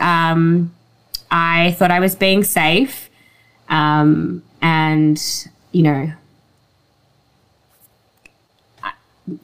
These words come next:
something, something happened. Like, I don't know if the condom broke or if the guy stealthed me, which is also very common.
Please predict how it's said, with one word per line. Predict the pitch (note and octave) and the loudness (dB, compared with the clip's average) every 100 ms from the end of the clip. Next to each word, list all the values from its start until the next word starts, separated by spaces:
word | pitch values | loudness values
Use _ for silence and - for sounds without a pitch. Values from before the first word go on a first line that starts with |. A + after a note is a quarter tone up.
| - | -8
something, | - E3+ G#3 A3+ A3+ | -2 0 0 0 -2
something | A3 F#3+ F#3+ G#3 | -2 -2 0 -2
happened. | F#3+ F#3 A3+ C4+ C4+ C4+ - | -2 -2 0 2 2 0 -4
Like, | F3 D#3 - | -2 -2 -2
I | |
don't | D#3+ D#3 | 0 0
know | D#3 | 0
if | E3 | -2
the | |
condom | E3 E3+ F#3+ F#3+ | -2 0 2 2
broke | F#3 F#3 F#3+ | 2 0 0
or | C#3+ | -2
if | D3+ - - _ - - - | -2 -8 -20 _ -20 -20 -6
the | D3 | -2
guy | C#3 | -2
stealthed | - F#3 F#3+ F3+ | 0 0 -2 0
me, | G3 F#3 F#3 F#3 | 0 2 2 2
which | F3+ - | 0 0
is | D3+ - | -2 0
also | - E3 F3 | -2 0 2
very | E3+ E3 | 2 0
common. | E3+ F#3 F#3+ F3+ F3+ F#3 | 0 0 2 2 2 2